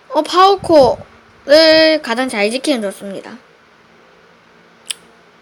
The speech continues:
그냥 뗐더니 구천이백팔십구까지 가네요. 이상 삼 피였습니다.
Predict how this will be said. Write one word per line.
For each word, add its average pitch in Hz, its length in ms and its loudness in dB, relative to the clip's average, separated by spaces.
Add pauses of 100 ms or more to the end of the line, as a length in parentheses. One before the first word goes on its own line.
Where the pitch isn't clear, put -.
(220)
그냥 330 240 -2
뗐더니 330 400 -2
구천이백팔십구까지 233 1120 -10
가네요. 247 420 -20 (1400)
이상 277 360 0
삼 370 200 -4
피였습니다. 220 560 -2